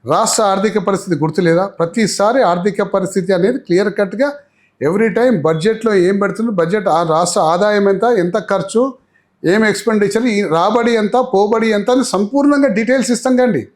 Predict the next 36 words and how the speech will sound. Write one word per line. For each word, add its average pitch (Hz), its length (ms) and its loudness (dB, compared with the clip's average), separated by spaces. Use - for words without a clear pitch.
మరి 185 120 0
బట్టి 165 300 0
విక్రమార్క 247 440 2
గారు, 247 100 2
ఫైనాన్స్ 208 480 0
మినిస్టర్ 247 260 2
గారు, 240 200 2
మొన్న 175 260 0
కూడా 240 260 2
ఆయన 220 120 0
before 175 500 -2
టూ 214 120 0
థౌజండ్, 226 600 0
ఆ, 165 60 2
ట్వంటీ 196 260 0
త్రీ 240 180 0
before 208 320 0
ఆయన 226 200 0
కూడా 247 240 2
అందులో 220 460 0
సభ్యుడే 220 360 0
కానీ 220 220 0
ప-, 151 360 -2
ప-, 139 280 -2
అసెంబ్లీ 208 300 0
లెజిస్లేటర్ 233 540 2
కండి 190 200 0
ఆయన 165 120 2
కూడా, 165 160 0
ఎమ్మెల్యేగా. 190 720 -2
మరి 196 120 0
ఆయనకు 220 240 0
సంపూర్ణంగా 240 600 0
అవగాహన 226 300 2
ఉండేగా. 226 320 2
అప్పుడు 254 680 0